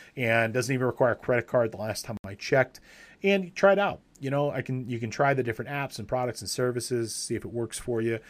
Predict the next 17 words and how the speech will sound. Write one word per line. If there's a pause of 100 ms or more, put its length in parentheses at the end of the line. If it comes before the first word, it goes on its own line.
(280)
Ultimately,
you're
gonna
wanna
train
your
team. (1000)
Google
has
some
great
resources
to
be
able
to
train